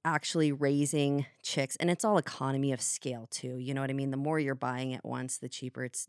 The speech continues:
usually going to be, but, um, like, you're gonna pay, like, three bucks at least for, two, three bucks for a chick that, like, might die.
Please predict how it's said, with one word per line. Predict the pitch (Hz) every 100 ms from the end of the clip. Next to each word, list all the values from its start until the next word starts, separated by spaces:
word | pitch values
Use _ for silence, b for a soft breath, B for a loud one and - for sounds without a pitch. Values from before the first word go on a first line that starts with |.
| 147
usually | - 123 127 131
going | 123 127
to | 131
be, | 135 139
but, | 131 123 b b b b
um, | 143 131 127 _ _ _ _ _ -
like, | 151 143
you're | 147
gonna | 156
pay, | 139 143
like, | 127 -
three | - 139 131
bucks | 123 123 - -
at | 131
least | 131 123 - -
for, | - 123 127 127 - -
two, | 233
three | 208 180
bucks | 143 139 - -
for | - 135 -
a | 143
chick | - - - - - - _ _ _
that, | 139 -
like, | 135 127
might | 139 131 127
die. | 147 123 -